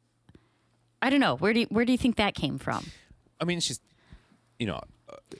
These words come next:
Speaker 2: uh, um, <clears throat>
Speaker 1: Also, she's so tiny.
Speaker 2: she's so tiny. He's also so big. He's a very big boy.
Speaker 1: Yeah, yeah, yeah,
Speaker 2: He
Speaker 1: but
Speaker 2: seems so your type, except for the long hair and tattoos and everything else.
Speaker 1: Yeah, and he's,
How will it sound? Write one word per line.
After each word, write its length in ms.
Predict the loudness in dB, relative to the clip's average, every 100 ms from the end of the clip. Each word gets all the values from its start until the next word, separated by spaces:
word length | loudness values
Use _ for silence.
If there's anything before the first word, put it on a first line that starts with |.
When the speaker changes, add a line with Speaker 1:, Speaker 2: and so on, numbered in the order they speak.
| -6
Speaker 2:
uh, 440 | -2 0 0 0 -2
um, 300 | -6 -12 -18 _ -12
<clears throat> 300 | -8 -8 -10 -14 _ _ -2
Speaker 1:
Also, 220 | 0 2
she's 220 | 2 2
so 200 | 4 2
tiny. 640 | 0 -2 0 2 0 0 -6
Speaker 2:
she's 180 | -8 -2
so 100 | -2
tiny. 380 | -2 -6 -8 -2
He's 180 | 0 0
also 180 | 0
so 180 | 0 0
big. 300 | 0 -2 -2 -10 _ _ _
He's 140 | -8 -4
a 40 |
very 140 | -2
big 160 | -2 -4 -6
boy. 320 | -6 -6 -8 -16 -20 -20 _
Speaker 1:
Yeah, 260 | 0 2 4
yeah, 140 | 2
yeah, 140 | 4 4
Speaker 2:
He 60 |
Speaker 1:
but 60 | 4
Speaker 2:
seems 180 | 2 2
so 220 | 0 0
your 160 | 0 -2
type, 300 | -2 -4 -4
except 200 | -6 -2
for 40 |
the 60 | 0
long 240 | 0 -2
hair 320 | -4 -8 -8 -18 -20 _ -10
and 160 | -8
tattoos 600 | -6 -8 -6 -8 -6 -8 -4
and 140 | -2
everything 240 | 0 2 2
else. 160 | 4
Speaker 1:
Yeah, 260 | 4 2 2
and 140 | 0 -2
he's, 240 | 0 0